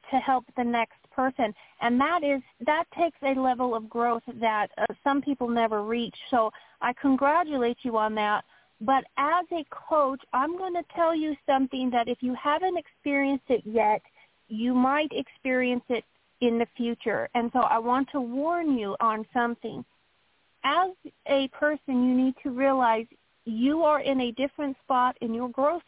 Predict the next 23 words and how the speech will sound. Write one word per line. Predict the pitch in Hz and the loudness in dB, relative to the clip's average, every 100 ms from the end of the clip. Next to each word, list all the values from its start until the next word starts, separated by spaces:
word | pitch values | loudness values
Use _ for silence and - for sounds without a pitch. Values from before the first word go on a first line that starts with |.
| - | -6
journey | 220 208 202 220 - _ _ _ _ | -2 0 -2 -4 -10 _ _ _ _
than | 247 240 | 0 0
the | |
people | - 277 247 240 | -2 -4 0 0
you | 233 220 | 2 2
are | 214 208 | 2 2
helping. | 226 208 113 117 - _ _ _ - | 0 0 -4 -12 -14 _ _ _ -6
And | 254 240 233 - 214 | -2 0 0 -6 0
there | 254 254 | 2 2
will | 240 269 330 | 2 2 0
come | - 349 349 | 0 0 0
a | 339 - | -4 -4
time | 359 349 247 233 254 _ _ _ | -2 0 0 0 -4 _ _ _
where | 233 240 247 247 | -4 0 2 2
you | 240 262 277 | 2 0 2
will | 285 277 | 0 0
find | - 302 302 269 240 | -2 0 0 0 0
you | 254 | -2
will | 233 240 | 0 -2
be | 226 233 - | -2 -6 -4
frustrated | 285 277 - - 240 226 214 208 233 _ _ - | 0 0 0 -6 -2 0 0 -4 -6 _ _ -2
because | 233 254 - 269 262 233 _ _ _ 214 254 | 0 0 0 2 2 -2 _ _ _ -6 0
they | 269 294 | 2 2